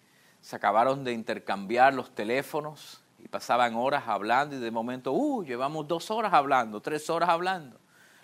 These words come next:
Las mariposas en el estómago pasaban a un segundo plano y usted no sabía ni siquiera que estaba hablando. A veces hablamos cosas muy raras cuando estamos enamorados.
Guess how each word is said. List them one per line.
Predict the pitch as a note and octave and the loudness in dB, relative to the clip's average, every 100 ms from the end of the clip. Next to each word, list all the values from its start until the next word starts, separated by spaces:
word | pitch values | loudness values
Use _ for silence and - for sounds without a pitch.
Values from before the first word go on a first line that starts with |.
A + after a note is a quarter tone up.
| - | -6
Las | G#2+ | -2
mariposas | A#2+ A#2+ A2 C3+ D#3 D3+ C3 | 2 2 2 2 2 2 0
en | B2 | -2
el | B2 | -6
estómago | A#2 - D3+ D3 C3+ B2 | -6 -2 0 2 0 -2
pasaban | A2+ - C3+ C#3+ | -4 0 0 0
a | B2+ | -2
un | C3+ | -6
segundo | - C3 D3 C#3 - | -6 -6 -6 -6 -2
plano | C#3 C#3+ | -2 -2
y | D3+ | -4
usted | D3+ B3+ | -6 -6
no | B3 | -4
sabía | C4 B3 B3 | -2 0 0
ni | B3 | -2
siquiera | B3 G#3+ - D#4+ E4+ D#4+ - | -6 -12 0 6 8 8 6
que | B3+ | 2
estaba | B3+ B3 A#3+ B3+ | 4 6 12 12
hablando. | C4+ D4 D#4+ E4+ C#4 C#3 F2 - _ - - - - _ | 12 12 12 12 10 -2 -4 -10 _ -20 -20 -20 -20 _
A | - | -4
veces | G3+ G3+ A3 | -2 2 8
hablamos | G3+ F3+ F#3+ F#3+ F#3 | 8 12 12 10 6
cosas | F3+ F3 F#3 | 2 2 0
muy | F3 F3 | 0 0
raras | E3+ G3 E3 - | 6 6 6 2
cuando | C3 B2 | -2 -4
estamos | - C3 C3 | -2 -2 -4
enamorados. | C3+ C3+ C3+ D#3 D3+ G#2 - - - | -8 -6 -2 -2 -2 -4 -14 -20 -20